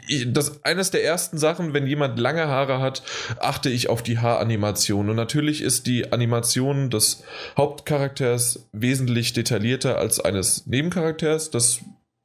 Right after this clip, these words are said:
ist, ist einfach in der Natur der Sache. Aber, äh, es ist wirklich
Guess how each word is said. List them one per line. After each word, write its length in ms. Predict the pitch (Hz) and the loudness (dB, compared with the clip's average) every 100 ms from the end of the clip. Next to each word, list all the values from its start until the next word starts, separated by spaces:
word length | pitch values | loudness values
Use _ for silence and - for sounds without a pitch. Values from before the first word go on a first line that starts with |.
| _ _ _ - | _ _ _ -2
ist, 180 | 131 - | -2 -2
ist 180 | - - | -2 2
einfach 240 | 120 117 113 | 2 0 0
in 140 | 117 | 0
der 80 | 107 | 0
Natur 540 | 104 104 127 139 139 - - | 0 0 0 0 -2 -12 -4
der 120 | 120 | -2
Sache. 360 | 110 123 143 147 - - - - | 0 0 -2 -6 -8 -10 -10 -4
Aber, 480 | 110 113 120 95 - _ _ _ - - - - | -2 2 0 -2 -10 _ _ _ -20 -16 -10 -4
äh, 160 | 113 110 | 0 0
es 100 | 113 | 2
ist 120 | 113 | 2
wirklich 340 | 120 123 120 | 0 0 -2